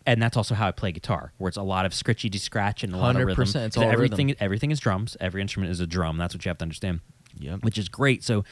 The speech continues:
Speaker 1: the fact that you just by proxy pick up on that and
Speaker 2: It's
Speaker 1: and
Speaker 2: very weird.
Speaker 1: and mimic it, and we just do it.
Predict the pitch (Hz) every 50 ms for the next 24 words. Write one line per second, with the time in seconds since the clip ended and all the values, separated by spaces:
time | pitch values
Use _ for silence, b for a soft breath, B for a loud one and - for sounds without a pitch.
0 | B B B - 120 - - 131 143 143 - - - 110 98 101 107 110 113 113
1 | 110 110 107 b b b b b _ - - - 160 - - - 117 101 - -
2 | - - - - _ - - _ - - - _ _ _ _ _ _ _ _ _
3 | - 117 92 87 - - - 104 95 117 - - - 85 73 - - - 117 -
4 | - 87 107 - 92 80 80 78 78 78 76 80 - - - 90 87 120 117 -
5 | - 113 113 120 117 110 107 104 98 95 87 73 101 98 98 101 104 107 113 110
6 | - 113 110 95 98 95 95 87 90 82 87 101 90 - 107 101 104 B